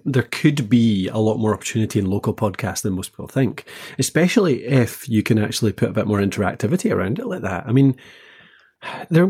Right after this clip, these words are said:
there can't be many places around the world that couldn't benefit from a little bit of, you know, um, sort of tourism content, for example, or even, I don't know, like, there must be some,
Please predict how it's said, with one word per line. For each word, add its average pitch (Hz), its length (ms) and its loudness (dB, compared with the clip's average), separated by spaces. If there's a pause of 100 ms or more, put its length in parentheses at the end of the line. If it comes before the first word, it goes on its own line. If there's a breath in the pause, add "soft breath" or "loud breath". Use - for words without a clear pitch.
there 185 120 2
can't 214 240 2
be 135 100 8
many 135 420 6
places 110 480 0
around 104 200 2
the 98 80 0
world 110 280 2
that - 140 -8
couldn't 110 260 2
benefit 107 380 -2
from 104 140 -4
a 90 40 -4
little 92 240 -4
bit 139 140 -4
of, 127 240 -10
you 113 60 0
know, 101 340 0
um, 92 360 -2
sort - 180 -6
of - 40 -20
tourism 165 360 4
content, 185 480 -2
for 165 100 -8
example, 170 600 -4
or 107 520 0 (480 loud breath)
even, 113 720 2
I 131 60 -6
don't 117 160 -6
know, 165 260 0
like, 135 300 -4 (440 loud breath)
there 156 80 2
must 208 160 0
be 175 80 2
some, 131 480 4